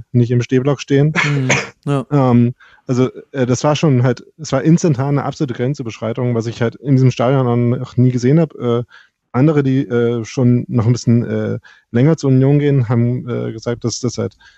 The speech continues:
Speaker 1: äh, äh, bei einem Spiel gegen Erfurt, ähm, vor vielen Jahren und, äh, gegen den B F C halt gab. Aber, ähm, schon, äh, <laughs> die Nennung von dem Verein, äh, ist halt, äh, was, was erstens darauf hinweist, dass es halt schon eine Weile her ist und zweitens, dass man, dass es nicht Gesellschaft ist, in der man sein will.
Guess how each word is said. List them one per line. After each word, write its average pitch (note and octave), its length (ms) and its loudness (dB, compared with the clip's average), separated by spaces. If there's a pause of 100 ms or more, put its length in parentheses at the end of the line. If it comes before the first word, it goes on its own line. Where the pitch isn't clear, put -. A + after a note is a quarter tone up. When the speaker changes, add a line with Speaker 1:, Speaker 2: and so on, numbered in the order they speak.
(280)
Speaker 1:
äh, A2 240 2 (440)
äh, A2+ 380 -2
bei A#2 140 -2
einem A2 140 4
Spiel - 380 -2
gegen A2+ 140 0
Erfurt, C#3+ 640 0
ähm, B2 380 2
vor A#2+ 320 -2
vielen B2 320 0
Jahren B2 360 -2
und, A2+ 240 -2
äh, A2 280 -8
gegen G#2+ 200 0
den G#2+ 80 0
B G#2+ 100 -4
F G2+ 100 -6
C D3+ 220 2
halt G#2+ 140 0
gab. A2+ 260 -2 (520)
Aber, A#2+ 400 2
ähm, A#2 400 -2 (420)
schon, C3+ 380 2
äh, B2 420 0 (260)
<laughs> - 280 -10
die B2+ 100 4
Nennung C3 220 4
von C3 160 0
dem C3 140 4
Verein, C3 380 -2
äh, B2 300 -8
ist C3+ 160 -6
halt, B2+ 240 -4
äh, A#2+ 220 -6
was, A#2 140 -2
was A#2+ 160 -4
erstens - 300 -2
darauf B2 160 0
hinweist, C#3 340 2
dass A#2 120 0
es A2+ 120 -4
halt A#2+ 140 0
schon B2 120 4
eine A2+ 120 4
Weile A2+ 180 2
her D3+ 200 4
ist - 140 -6 (340)
und A#2 140 2
zweitens, B2 300 -2
dass C3 140 -4
man, B2 420 -2
dass A#2+ 160 -8
es G#2+ 80 -8
nicht C3+ 180 4
Gesellschaft B2 420 0
ist, A#2 80 2
in A#2 80 6
der A#2 140 0
man A2+ 120 4
sein A#2+ 280 0
will. A#2 200 -6